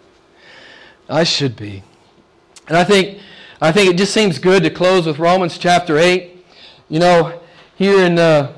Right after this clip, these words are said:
this great chapter, maybe the, the, the greatest chapter in all the Bible, I don't know. But right there after verses twenty-nine and thirty, after God says, "I save my people and I save them utterly," it's a done deal. And then this is what the Holy Spirit has Paul write.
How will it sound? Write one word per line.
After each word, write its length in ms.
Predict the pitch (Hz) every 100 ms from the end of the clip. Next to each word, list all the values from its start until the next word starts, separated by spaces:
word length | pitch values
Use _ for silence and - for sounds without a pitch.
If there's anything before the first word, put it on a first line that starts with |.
| -
this 160 | 156
great 400 | 156 185 190 -
chapter, 440 | - 190 - 185 170
maybe 220 | 185 180
the, 200 | 165 160
the, 340 | 185 160 160
the 260 | 160 151 147 - _ -
greatest 540 | 147 190 202 196 - -
chapter 400 | 202 190 190 190
in 80 |
all 160 | 185 185
the 60 | 170
Bible, 400 | 160 175 175 170
I 60 |
don't 180 | 175 165
know. 420 | 170 180 180 - - _ _ - - -
But 100 | 151
right 200 | 180 190
there 120 | 190
after 180 | 190 175
verses 320 | 160 180 165
twenty-nine 520 | - 190 190 180 180
and 120 | 175 165
thirty, 340 | 185 185 180
after 220 | 170 156 - - -
God 300 | 175 190 190
says, 260 | 196 185
"I 120 | 185 185
save 360 | - 196 196
my 200 | 185 185
people 380 | 185 196 196 180
and 60 | 180
I 60 |
save 300 | 185 190 202
them 120 | 185 185
utterly," 400 | 190 196 202 196
it's 140 | 190
a 60 | 160
done 400 | 143 190 190 165
deal. 500 | 196 208 208 202 - _ _ _ _ _ _ _ _ -
And 80 |
then 120 | 160 170
this 160 | 185
is 100 | 170
what 160 | 170 160
the 80 | 156
Holy 220 | 156 147
Spirit 420 | 143 151 151 151
has 180 | 156 139
Paul 300 | - 156 151
write. 340 | 143 151 165